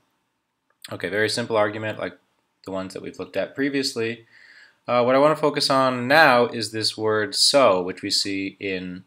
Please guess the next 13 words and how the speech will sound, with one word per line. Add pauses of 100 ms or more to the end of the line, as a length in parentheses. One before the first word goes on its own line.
(140)
uh,
statement
C. (1600)
Um,
this (180)
word
isn't
really
adding
any
new
information
to